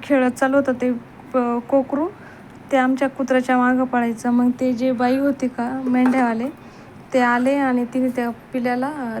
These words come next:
त्या पिल्याला धरलं असं पायाने.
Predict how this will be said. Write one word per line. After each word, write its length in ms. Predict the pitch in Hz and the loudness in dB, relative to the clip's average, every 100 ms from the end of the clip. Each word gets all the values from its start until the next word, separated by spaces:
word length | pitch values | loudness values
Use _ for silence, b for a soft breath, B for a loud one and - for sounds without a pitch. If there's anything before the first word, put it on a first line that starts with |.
| 214 | -6
त्या 180 | 226 220 - 262 | -6 -6 -8 -4
पिल्याला 300 | 254 247 247 | -2 0 0
धरलं 420 | 226 254 233 220 | 0 -2 0 -2
असं 240 | 226 247 | -2 -4
पायाने. 680 | 233 220 208 208 220 233 - | -4 -2 -2 -4 -6 -8 -12